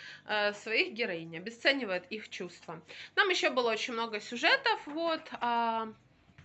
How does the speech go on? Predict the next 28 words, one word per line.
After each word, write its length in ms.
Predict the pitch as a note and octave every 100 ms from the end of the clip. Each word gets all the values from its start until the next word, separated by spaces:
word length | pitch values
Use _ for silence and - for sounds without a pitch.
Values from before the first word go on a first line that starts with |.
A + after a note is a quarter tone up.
| _ _ _ _ _ _ A#3
но, 160 | D4+
правда, 340 | E4+ C4 G#3 G3
мне 160 | A3+
кажется, 380 | D#4+ A#3+ C#4+ -
что 200 | - G3
она 180 | F#3+ A3+
обесценивает 720 | G#3+ G#3 - F3+ F3 E3 E3
своих 260 | - F3+ F#3
героинь. 380 | F#3+ F3 F3+ F#3 - - - - - - - _ _ - - - - - - _ _ _ _ _ _ _ _ - - A#3
Не 120 | A#3
знаю. 380 | G#3 F3+ F#3 F#3+ _ _ _ _ _ - - -
Мне 100 | D4+
кажется, 360 | B3+ A#3+ B3
она 160 | G#3+ G#3
была 340 | G3+ G3+ G3 - -
раньше 320 | G#3+ G#3 -
более 300 | G3 F#3 F3+
добродушная 880 | E3 F#3 F#3+ G3+ C4+ F#4+ - C#4+ C4
<laughs> 60 | -
какая-то 480 | A3+ A#3+ B3 A#3 - -
такая, 420 | - - A2+ -
а 60 | - -
щас 220 | A#3 -
как-то, 480 | - - - _ A3
не 80 | A3
знаю. 260 | G3+ G3 _ _ _ _ _ _ _ _ _ _
Не 160 | - A#3
знаю. 240 | - -